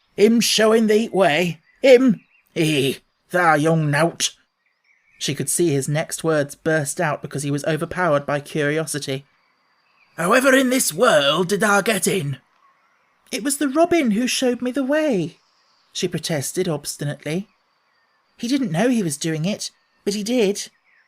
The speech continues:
And I can't tell you from here while you're shaking your fist at me. He stopped shaking his fist very suddenly at that moment, and his jaw actually dropped as he stared over her head at something he saw coming over the grass towards him.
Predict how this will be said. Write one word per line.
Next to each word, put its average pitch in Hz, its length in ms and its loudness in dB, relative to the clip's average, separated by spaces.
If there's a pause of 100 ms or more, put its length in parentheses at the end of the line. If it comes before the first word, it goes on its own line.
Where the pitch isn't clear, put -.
(420)
And 226 120 0
I 262 100 0
can't 277 280 -2
tell 262 180 2
you 240 140 -2
from 226 200 -2
here 202 380 2
while 202 200 2
you're 202 120 2
shaking 233 460 -4
your 226 120 0
fist 226 420 -4
at 175 200 -4
me. 190 300 -4 (1200)
He 190 100 -4
stopped 220 360 -4
shaking 139 360 -4
his 135 180 -6
fist 160 320 -8
very 180 220 0
suddenly 190 420 -4
at 127 80 -6
that - 180 -8
moment, 147 440 -6 (680)
and 165 120 -8
his 175 160 -2
jaw 196 380 -2
actually 196 380 -6
dropped - 540 -6 (240)
as 143 160 -8
he 170 80 -6
stared 165 480 -2
over 147 220 -2
her 160 160 -2
head 160 320 -2 (240)
at 107 120 -6
something 143 360 -4
he 156 100 -4
saw 151 300 -2
coming 143 320 -6
over 139 160 -4
the 139 80 -10
grass 143 420 -4
towards 143 400 -6
him. 127 220 -10